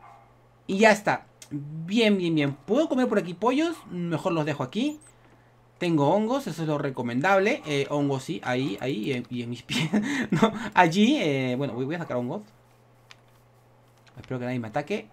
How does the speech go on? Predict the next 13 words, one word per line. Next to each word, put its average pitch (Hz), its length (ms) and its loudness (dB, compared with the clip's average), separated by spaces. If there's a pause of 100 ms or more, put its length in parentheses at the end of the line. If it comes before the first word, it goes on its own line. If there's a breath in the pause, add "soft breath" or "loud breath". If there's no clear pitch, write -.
(1040)
Genial, 117 300 -6
nadie 120 140 -6
me 127 40 -4
ha 123 40 -8
atacado. 202 500 2 (1400)
Yo 143 100 -4
estoy 135 180 -2
aquí. 226 420 -4 (1700)
Perfecto, 139 440 0
chicos. 107 360 -8 (540 soft breath)
Bien, 175 320 6
desde 165 240 -2
aquí. 170 360 0